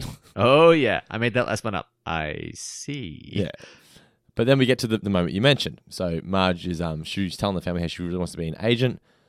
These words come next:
Speaker 2: Um, Homer does have a great line here that trying is the first step towards failure. <laughs>
Speaker 1: Yeah, as he then just misses his, but I don't even know what he was chewing or, like, what he was trying to cut, but just sends it flying off the plate.
Speaker 2: Yeah.
Speaker 1: Aw.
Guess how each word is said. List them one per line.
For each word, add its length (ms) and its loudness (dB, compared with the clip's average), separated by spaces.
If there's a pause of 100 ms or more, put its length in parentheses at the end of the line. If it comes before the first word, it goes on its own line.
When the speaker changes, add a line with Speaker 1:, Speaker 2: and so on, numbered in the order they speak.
(180)
Speaker 2:
Um, 260 0 (100)
Homer 260 6
does 140 4
have 80 0
a 40 -2
great 200 0
line 180 0
here 200 -2
that 220 -2
trying 300 2
is 120 -2
the 60 -6
first 260 0
step 180 -4
towards 320 -2
failure. 320 -4 (240)
<laughs> 240 -10
Speaker 1:
Yeah, 220 2 (200)
as 160 4
he 100 0
then 360 0 (480)
just 240 -4 (240)
misses 480 -2
his, 300 -8 (640)
but 120 0
I 140 0
don't 100 0
even 120 -4
know 120 0
what 120 -4
he 60 -2
was 140 -8
chewing 380 -4 (260)
or, 200 -4
like, 240 -4
what 120 0
he 40 -2
was 100 -6
trying 200 -2
to 60 -8
cut, 260 -2 (100)
but 120 -6
just 200 -10 (680)
sends 360 2
it 100 -2
flying 540 -2
off 140 -6
the 100 -8
plate. 320 -2 (220)
Speaker 2:
Yeah. 220 2
Speaker 1:
Aw. 340 -2